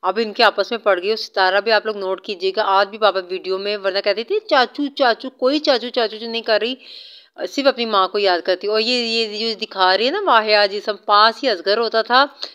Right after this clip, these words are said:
लेकिन किसी को क्या खबर थी कि ये अपनी वाहियात मोटा जिस्म दिखा रही है असगर को। असगर को इस तरह इसने किया। मैं तो असगर को भी अच्छा नहीं समझती। अगर कहते हैं ना सेवेंटी परसेंट और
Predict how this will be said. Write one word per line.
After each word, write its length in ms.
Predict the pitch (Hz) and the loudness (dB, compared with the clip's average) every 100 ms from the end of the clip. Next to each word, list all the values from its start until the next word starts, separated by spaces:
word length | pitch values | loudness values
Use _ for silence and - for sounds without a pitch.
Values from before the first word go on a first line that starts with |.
| _ | _
लेकिन 480 | 208 226 277 262 262 | -4 0 -2 -2 -6
किसी 340 | - 233 - 262 | -10 -14 -10 -10
को 100 | 247 | -6
क्या 240 | 269 277 | 2 2
खबर 420 | 269 220 196 202 | 2 -2 2 0
थी 160 | 202 247 | -2 -8
कि 140 | 262 | -4
ये 240 | 247 226 226 | -4 -2 -2
अपनी 420 | 208 208 214 226 | -2 -6 -8 -8
वाहियात 840 | 185 180 175 185 185 202 240 233 - - - _ _ _ _ _ | -2 0 2 2 2 2 0 -4 -6 -20 -20 _ _ _ _ _
मोटा 580 | 185 202 202 190 202 214 | -4 -2 2 4 6 4
जिस्म 380 | 196 185 - 262 | 2 -6 -6 -4
दिखा 380 | 233 202 185 180 | -6 0 0 2
रही 300 | 180 185 190 | 0 -2 0
है 420 | 202 208 220 _ - | 2 2 0 _ -6
असगर 360 | 190 190 202 | -4 2 0
को। 260 | 196 226 294 - _ _ _ _ _ - | 2 2 0 -4 _ _ _ _ _ 0
असगर 400 | 214 208 233 233 | 0 2 0 0
को 200 | 262 240 | 0 0
इस 200 | - - | 0 0
तरह 180 | 262 | 2
इसने 320 | 254 - 240 220 | 2 0 -6 -6
किया। 420 | 196 180 165 160 _ _ 190 196 196 _ _ | -4 -2 -2 -6 _ _ -14 -12 -14 _ _
मैं 360 | 202 220 240 254 | -6 0 2 2
तो 320 | 269 262 262 | 0 2 2
असगर 340 | 233 190 226 | 0 0 -2
को 140 | 240 294 | 0 0
भी 120 | 302 | 0
अच्छा 240 | 277 247 | -4 -4
नहीं 120 | 233 226 | -4 -6
समझती। 840 | 226 190 180 - - 190 160 _ _ _ _ - | -8 -8 -10 -12 -10 -8 -8 _ _ _ _ -6
अगर 200 | 202 233 | 0 0
कहते 300 | 233 220 269 | 2 0 2
हैं 40 | |
ना 100 | 339 | -2
सेवेंटी 400 | 359 247 214 254 | -2 -4 -2 -4
परसेंट 360 | 247 233 208 240 | -2 -2 -2 -4
और 120 | 240 | -4